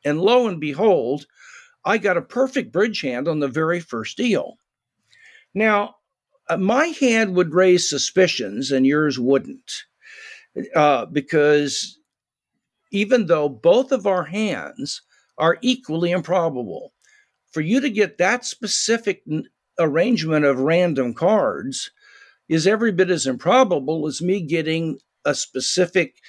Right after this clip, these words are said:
hand that wins the pot. Uh, so small probability has gotta be there, but that's not enough. The second thing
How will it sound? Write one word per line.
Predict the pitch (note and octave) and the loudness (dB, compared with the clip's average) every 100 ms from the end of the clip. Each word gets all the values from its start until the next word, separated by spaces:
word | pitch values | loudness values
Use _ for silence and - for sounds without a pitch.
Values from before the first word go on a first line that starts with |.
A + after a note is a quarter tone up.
| - _ | -20 _
hand | D#3 D#3+ D#3+ D#3+ D3+ C#3 | 0 2 2 2 -2 0
that | D3 C#3+ | 0 2
wins | D3 D3 D3+ C3 - - | 0 2 -2 -4 -10 -12
the | |
pot. | - G3+ E3+ D#2 - - _ - - - - _ - | -8 -4 -4 -4 -12 -20 _ -20 -20 -20 -20 _ 0
Uh, | E3 D3 - | 2 2 -2
so | - - G#3 G3+ - _ _ _ _ _ - | -4 2 4 2 -2 _ _ _ _ _ -10
small | - A3 B3+ C#4 | -2 4 4 4
probability | G#3+ F#3 F3 D3+ G#3 C4+ A#3 D3+ C#3+ | 4 4 4 2 2 2 2 -4 -4
has | D3 | -6
gotta | - E3 D3+ | -2 -2 -2
be | D3 B3 | -2 -2
there, | A3 C3 F2 E2 A#2+ - - _ | 0 -2 -4 -6 -8 -10 -14 _
but | F#3 - | -6 0
that's | G3 G#3+ F#3+ | 0 0 0
not | F3+ F#3+ | 0 4
enough. | B3 B3+ A2 - - - _ _ _ - - _ _ | 4 4 2 -8 -16 -20 _ _ _ -20 -20 _ _
The | E3 | -6
second | D#3 C#4 D4+ - B3+ | -2 0 0 -2 -4
thing | - C3 A#2+ D#3+ G3 | -2 -2 -2 -6 -8